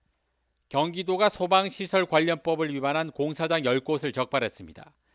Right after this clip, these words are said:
경기도 소방본부는 지난 삼월 이십일일부터 오월 십사일까지 삼천 제곱미터 이상 공사장 마흔 곳을 대상으로 소방시설 공사를 점검한 결과, 분리 발주를 위반한 열 곳을 적발했다고 밝혔습니다.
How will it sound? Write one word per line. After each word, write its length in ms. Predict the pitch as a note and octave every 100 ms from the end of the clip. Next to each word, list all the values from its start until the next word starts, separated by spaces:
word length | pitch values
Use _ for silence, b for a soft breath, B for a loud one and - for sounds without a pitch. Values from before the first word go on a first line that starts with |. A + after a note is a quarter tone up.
| b b b b b
경기도 400 | - D3 F3 G3 G3+
소방본부는 760 | F3 F#3 F#3 F3+ F#3+ D#3+ A2
지난 240 | - E3
삼월 360 | E3 F3+ F3+ E3
이십일일부터 760 | E3 D#3+ F#3 D#3+ D3+ C3 - D#3+
오월 340 | C#3+ E3+ F3+
십사일까지 840 | - G#3+ - F3+ E3 D#3 A2+ F2+ b b b b
삼천 500 | - E3+ E3+ G3+ G3+
제곱미터 500 | E3 D#3+ E3 D#3 -
이상 380 | B2+ A2+ D3+ D3+
공사장 540 | - C#3 C#3+ D#3 E3 C#3
마흔 260 | C3 C#3+
곳을 260 | D3 C#3 F3
대상으로 520 | D3+ C3+ C3 G#2+ D#2+ b b b b
소방시설 800 | - F3 F#3 F#3 F3+ G3+ F#3+ F#3+
공사를 500 | E3 D3+ D3 D#3 E3
점검한 500 | D3 C3 C3+ B2+ B2
결과, 440 | A2+ G#2+ G#2 C#3 - b b b b
분리 340 | - E3 F#3 F#3
발주를 440 | D3+ D3 E3+ D#3+
위반한 360 | C3+ C#3+ D#3+ C#3
열 160 | B2+
곳을 320 | C3 D3+ C3+
적발했다고 640 | A2 C3+ - C#3+ C3 C#3+ C3+
밝혔습니다. 720 | B2+ A#2 A#2 G#2 D#2+ - -